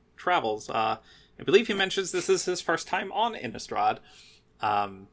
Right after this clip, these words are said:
a plane he has heard much about but has not actually visited. And he's, uh, with a group of Cathars who are hunting a,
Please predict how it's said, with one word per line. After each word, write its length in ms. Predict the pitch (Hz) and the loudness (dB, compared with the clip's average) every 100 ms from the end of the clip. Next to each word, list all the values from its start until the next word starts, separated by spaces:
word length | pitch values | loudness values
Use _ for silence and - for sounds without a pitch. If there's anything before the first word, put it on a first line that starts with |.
| _ _ 131 139 | _ _ -16 -10
a 100 | - | -6
plane 260 | - 127 | 4 4
he 120 | 120 135 | 6 2
has 180 | 117 | 2
heard 220 | - 247 190 | 4 4 4
much 180 | 185 | 2
about 340 | 160 135 131 - | 2 6 4 4
but 120 | - | -6
has 200 | 113 107 | -8 -8
not 140 | 110 | -8
actually 320 | 101 - - 98 | -10 -12 -16 -16
visited. 460 | 98 - - 110 | -16 -16 -12 -12
And 80 | 113 | -12
he's, 220 | 131 220 220 | -10 -4 4
uh, 200 | 185 170 | 4 6
with 100 | 190 | 2
a 40 | |
group 200 | 185 196 | 4 4
of 140 | 165 127 | 2 0
Cathars 560 | - 123 - 113 110 | 6 6 6 -2 -4
who 60 | 117 | -4
are 100 | 107 | -6
hunting 360 | 156 151 131 | -4 -2 -2
a, 100 | 113 | -2